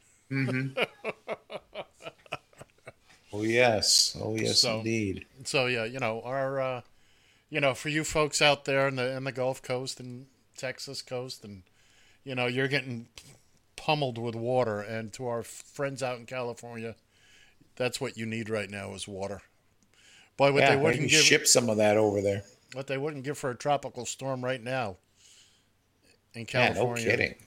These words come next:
Speaker 2: Yeah, it's, it, it's so, it's so unfortunate. It's so twisted sometimes. And, uh, I said it on, on the promo today, and I'll say it again. When it comes to twenty twenty, yeah, Murphy was an optimist.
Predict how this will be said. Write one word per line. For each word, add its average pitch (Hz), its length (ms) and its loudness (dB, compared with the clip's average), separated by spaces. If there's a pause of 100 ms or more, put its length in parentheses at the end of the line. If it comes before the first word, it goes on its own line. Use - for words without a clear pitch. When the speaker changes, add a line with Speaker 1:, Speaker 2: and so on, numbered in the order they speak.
(240)
Speaker 2:
Yeah, 98 200 -14 (180)
it's, 113 300 -14
it, 113 340 -14
it's 113 240 -14
so, 131 480 -4 (920)
it's 151 200 0
so 165 240 4
unfortunate. 131 640 -6
It's 110 140 -14
so 139 260 -10
twisted 131 540 -10
sometimes. 98 800 -10
And, 101 380 -14
uh, 98 260 -8 (1600)
I 113 100 -2
said 139 240 0
it 156 120 2
on, 151 220 2
on 143 180 -2
the 156 80 -2
promo 165 400 0
today, 165 300 0
and 147 80 0
I'll 117 100 -2
say 127 260 -4
it 120 80 -4
again. 117 340 -2
When 110 120 -8
it 110 80 -10
comes 123 220 -10
to 123 100 -12
twenty 127 320 -10
twenty, 127 420 -8 (440)
yeah, 110 200 -4
Murphy 120 340 -6
was 113 200 -6
an 113 60 -10
optimist. 95 640 -10